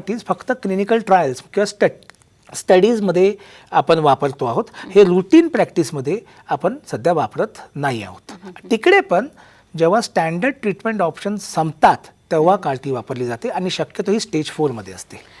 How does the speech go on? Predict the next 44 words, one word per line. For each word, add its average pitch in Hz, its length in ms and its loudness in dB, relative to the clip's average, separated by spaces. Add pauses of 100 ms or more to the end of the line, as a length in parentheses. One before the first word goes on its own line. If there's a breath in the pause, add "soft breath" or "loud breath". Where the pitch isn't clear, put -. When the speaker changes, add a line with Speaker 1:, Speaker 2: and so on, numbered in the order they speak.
(160)
Speaker 2:
अच्छा, 214 240 -12
अ, 185 280 -10
डॉक्टर, 220 220 -12
आणखी, 208 400 -12
अ, 185 480 -8
असं 190 220 -10
एक 233 120 -12
विचारावं 208 480 -10
वाटतं 170 260 -14
की, 240 220 -10
अ, 165 180 -8 (120)
कॅन्सर 160 500 -10
हा 190 120 -10
असा 175 280 -10
आजार 185 300 -10
आहे 196 80 -12
की 269 140 -10
एखादी 196 460 -8
थेरपी 226 340 -8
तिथे, 233 420 -6
अ, - 280 -10 (120)
पहिल्यांदा, 254 520 0
अ, 233 120 -2
काम, 226 340 -4
अ, 190 260 -4
कामी 208 320 -4
आली 208 240 -4
रुग्णाच्या, 185 380 -10
मात्र 254 240 -10
दुसऱ्यांदा 262 480 -6
ती 311 120 -8
तितकीच 302 420 -12 (260 loud breath)
प्रभावी 240 520 0
होईल, 254 440 2 (340 loud breath)
अ, 202 60 -4
याची 220 400 2
शाश्वती 269 640 2
खरं 302 220 0
तर 262 120 0
Speaker 1:
अ, - 20 0
Speaker 2:
नसते. 214 420 -6
Speaker 1:
नसते. 233 40 -10 (420 loud breath)
Speaker 2:
तर, 285 200 0
अ, 226 520 0